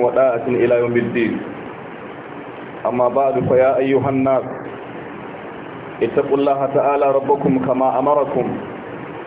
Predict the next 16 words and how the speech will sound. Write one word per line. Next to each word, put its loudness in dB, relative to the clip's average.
ولقد 2
وصينا 4
الذين 2
أوتوا 2
الكتاب 2
من 2
قبلكم 2
وإياكم 4
أن 4
اتقوا 2
الله. 4
عباد 4
الله، 4
إن 2
للشيطان 2
مداخل 4